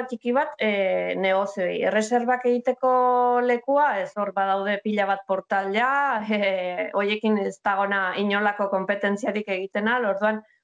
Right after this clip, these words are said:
momentuz ez dut, eh, ez dut horla planteatua, baizik eta pixko bat aholku, ba, ber, aholku emate bat edo, edo laguntza bat, ba,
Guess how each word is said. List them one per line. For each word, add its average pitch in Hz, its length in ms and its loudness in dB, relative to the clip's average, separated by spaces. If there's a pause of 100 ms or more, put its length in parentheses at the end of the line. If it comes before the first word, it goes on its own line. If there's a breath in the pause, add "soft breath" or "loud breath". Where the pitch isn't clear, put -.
momentuz 233 480 2
ez 220 140 0
dut, 240 200 0
eh, 190 360 2
ez 175 120 -4
dut 226 160 -4
horla 196 240 0
planteatua, 185 640 -2
baizik 175 340 -6
eta - 140 -8
pixko - 260 -8
bat 214 180 0
aholku, 185 540 -4
ba, 165 180 -4
ber, - 240 -6
aholku 180 600 0
emate 190 480 0 (560)
bat 208 260 -2 (360)
edo, 190 420 2
edo 202 260 0
laguntza 202 580 0
bat, 226 220 0
ba, 175 160 0